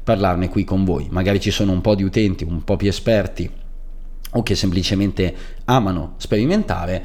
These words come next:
che potevano essere interessati a questo argomento, e quindi gli ho creato una nuova piccola passione,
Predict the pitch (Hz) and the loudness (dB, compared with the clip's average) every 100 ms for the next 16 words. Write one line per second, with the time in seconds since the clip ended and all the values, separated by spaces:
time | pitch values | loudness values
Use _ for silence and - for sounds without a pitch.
0 | - - - 104 98 92 92 90 95 92 | -8 -8 -4 -2 0 2 2 0 0 0
1 | 90 90 - 92 92 87 92 117 139 147 | 2 0 2 0 0 0 0 2 2 2
2 | 85 82 87 - 85 85 85 - - - | 2 -2 -4 -2 0 0 0 -4 -10 -2
3 | 117 117 113 104 98 107 92 90 117 98 | 2 2 4 2 2 2 2 2 2 0
4 | - 120 110 117 92 104 - - 92 85 | 0 -2 2 2 2 0 -2 0 0 2
5 | 87 | -2